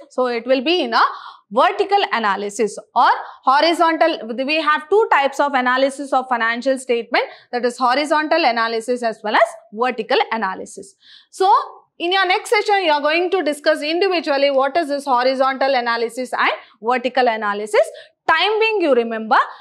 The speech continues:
financial statement analysis is being mainly classified into two types, that is horizontal analysis and vertical analysis. Now coming to the next concept, objectives or purpose of financial analysis.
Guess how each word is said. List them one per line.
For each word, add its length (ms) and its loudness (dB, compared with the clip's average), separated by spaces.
financial 460 0
statement 440 0
analysis 580 0
is 200 -6
being 280 -4
mainly 760 -2
classified 520 -2
into 320 -2
two 220 -4
types, 260 0
that 120 0
is 140 0
horizontal 720 2
analysis 640 -4
and 100 2
vertical 420 -2
analysis. 720 -8
Now 80 2
coming 360 2
to 200 2
the 100 0
next 520 -2
concept, 640 0
objectives 680 2
or 180 2
purpose 720 0
of 240 2
financial 560 -4
analysis. 800 -4